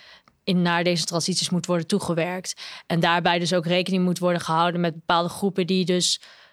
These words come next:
er ook wel iets meer moeite mee hebben. En dat zij mogelijk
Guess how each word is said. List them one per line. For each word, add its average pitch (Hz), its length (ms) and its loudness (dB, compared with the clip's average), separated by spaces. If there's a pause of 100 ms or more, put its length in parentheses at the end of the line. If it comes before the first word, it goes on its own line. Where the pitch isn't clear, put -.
(160)
er - 140 2
ook 202 140 4
wel 202 100 4
iets 196 160 0
meer 185 180 2
moeite 190 300 2
mee 160 140 0
hebben. 156 340 -2
En 175 340 -2 (380)
dat 175 180 0
zij 170 200 2
mogelijk 175 500 0